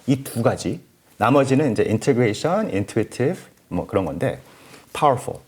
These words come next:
그런 건데 어쨌든 간에 이제 더블유더블유디씨 영상을 보시면 가장 애플이 많이 사용하는 단어가 퍼스널이에요. 퍼스널이라는 얘기를 되게 많이 하고요. 에이아이보다 훨씬 더 많이 씁니다. 그 단어를. 그 이유는 뭐냐면 우리가 오픈 에이아이와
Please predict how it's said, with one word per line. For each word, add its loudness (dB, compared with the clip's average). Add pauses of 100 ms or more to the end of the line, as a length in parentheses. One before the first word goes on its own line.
그런 0
건데 2 (520)
어쨌든 2
간에 2 (640)
이제 2
더블유더블유디씨 2
영상을 2
보시면 -4
가장 -2
애플이 -2
많이 0
사용하는 -4
단어가 -12
퍼스널이에요. -8 (600)
퍼스널이라는 2
얘기를 8
되게 0
많이 -6
하고요. -14 (760)
에이아이보다 6
훨씬 -4
더 -4
많이 -8
씁니다. -18 (160)
그 -12
단어를. -18 (380)
그 4
이유는 4
뭐냐면 0 (240)
우리가 2
오픈 4
에이아이와 2